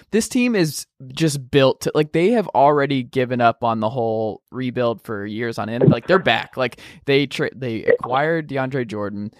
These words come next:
They still have Dirk back. They ha-, they have not traded Harrison Barnes. They have not traded Wesley Matthews. They have year two of Dennis Smith, who's gonna be the primary ball handler. So,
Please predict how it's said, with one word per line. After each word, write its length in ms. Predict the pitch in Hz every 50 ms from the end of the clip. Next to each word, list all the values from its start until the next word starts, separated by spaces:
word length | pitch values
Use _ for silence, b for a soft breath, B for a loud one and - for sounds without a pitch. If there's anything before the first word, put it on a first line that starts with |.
| b b b b
They 680 | 143 156 165 151 127 123 123 123 123 120 117 107 - - -
still 240 | - - 120 151 185
have 160 | 170 156 147
Dirk 260 | 131 120 113 110 -
back. 260 | 117 110 107 107 - -
They 160 | 110 120 123
ha-, 120 | 131 - -
they 140 | - 123 120
have 100 | 120 110
not 220 | 117 123 147 143 -
traded 240 | - 147 139 120
Harrison 360 | 131 123 113 113 - - 117 104
Barnes. 300 | 101 101 101 98 104 -
They 80 | 104
have 120 | 92 95 110
not 260 | 113 131 143 139 117
traded 260 | - 135 120 113 98
Wesley 240 | 101 95 - - 90
Matthews. 560 | 98 98 92 92 - 95 95 95 90 - - -
They 340 | - 107 104 104 101 95 90
have 320 | - - 117 117 107 -
year 280 | - - 165 180 175 170
two 180 | - - 147 139
of 80 | 98
Dennis 240 | 120 123 120 113 -
Smith, 340 | - 117 107 104 101 - -
who's 220 | 135 110 151 151
gonna 160 | 147 - 117
be 80 | 117 117
the 100 | 117 113
primary 380 | - - 110 107 110 107 107 101
ball 240 | - - - -
handler. 340 | 123 107 104 104 101 104 101
So, 400 | - - 101 101 98 92 95 -